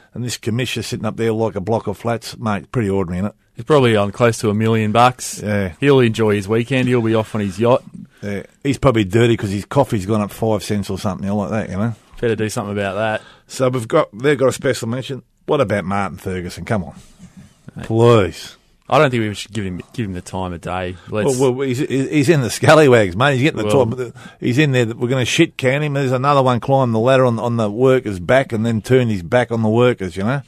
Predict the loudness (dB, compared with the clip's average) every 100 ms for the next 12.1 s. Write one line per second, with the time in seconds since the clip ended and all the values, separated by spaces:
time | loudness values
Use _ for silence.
0 | _ -8 2 4 4 2 -2 -14 -20 -12
1 | -10 -10 -12 -10 -6 -6 -8 -16 -20 -20
2 | -20 _ _ -4 0 2 2 2 -2 -2
3 | -2 -6 -16 -20 _ -6 -6 -6 0 0
4 | 2 -2 -6 -16 -14 -14 -8 -8 -6 -4
5 | -2 -4 -8 _ -4 -2 -4 -10 _ _
6 | -20 -14 -8 -6 -4 -4 -4 -6 -4 -4
7 | -2 -2 -6 -4 -2 0 -2 -4 -4 -4
8 | -4 -4 -6 -6 -6 -6 -8 -4 -4 -4
9 | -4 -4 -4 -4 -4 -4 -4 -4 -2 -2
10 | -2 -2 -4 -4 -4 -4 -4 -4 -6 -10
11 | -6 -6 -6 -8 -8 -10 -8 -4 -4 -4
12 | -6